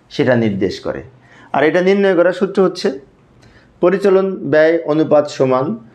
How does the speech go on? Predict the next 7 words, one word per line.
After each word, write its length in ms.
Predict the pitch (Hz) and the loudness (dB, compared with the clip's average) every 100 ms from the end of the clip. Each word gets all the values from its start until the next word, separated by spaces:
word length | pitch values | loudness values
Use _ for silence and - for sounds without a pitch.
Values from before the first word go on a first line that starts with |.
| _ 160 | _ 0
উপরে 280 | 170 190 185 | 2 2 2
পরিচালন 580 | 190 202 196 180 175 | 2 2 2 2 2
ব্যয় 220 | 160 175 185 | 2 2 0
নিচে 220 | 175 156 | -2 0
বিক্রয় 440 | 139 - 120 78 - - _ _ _ _ _ | 0 2 0 -2 -6 -18 _ _ _ _ _
into 260 | 156 151 143 | 0 2 2
একশো। 380 | 110 - - | 0 -2 -12